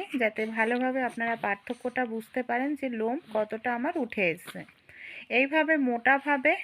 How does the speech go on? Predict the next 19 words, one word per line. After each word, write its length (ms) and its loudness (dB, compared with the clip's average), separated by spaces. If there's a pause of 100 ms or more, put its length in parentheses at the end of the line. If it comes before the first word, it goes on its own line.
(260)
মিশ্রণটা 560 0
আমাদের 360 2 (500)
লাগাতে 400 6
হবে, 300 4 (320)
আর 80 0 (100)
লাগিয়ে 380 2 (120)
কিছু 240 -4 (140)
সময় 300 0
রেখে 360 4
দিতে 180 -2 (100)
হবে। 220 -4 (720)
অবশ্যই 480 2
দশ 120 6 (100)
থেকে 160 0 (140)
পনেরো 360 2
মিনিট 200 0 (120)
রেখে 240 2
দেব, 200 0 (220)
যাতে 240 2